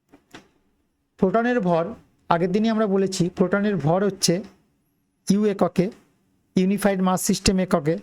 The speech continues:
ওয়ান পয়েন্ট জিরো জিরো সেভেন থ্রি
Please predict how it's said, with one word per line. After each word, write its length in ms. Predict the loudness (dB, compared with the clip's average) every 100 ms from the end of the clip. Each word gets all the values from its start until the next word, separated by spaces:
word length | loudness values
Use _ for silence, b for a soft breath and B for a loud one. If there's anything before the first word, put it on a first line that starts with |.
| -10 _ _ _ -2
ওয়ান 260 | 0 0 0
পয়েন্ট 440 | 0 2 -2 -4 -12 _ _ _ _ _ _ _ _ _ _ _ _ _ _ _ _ -4
জিরো 340 | -2 0 0
জিরো 440 | 0 0 2 0 -4 -12 _ _ -12
সেভেন 520 | -6 0 0 0 -2
থ্রি 260 | -2 -2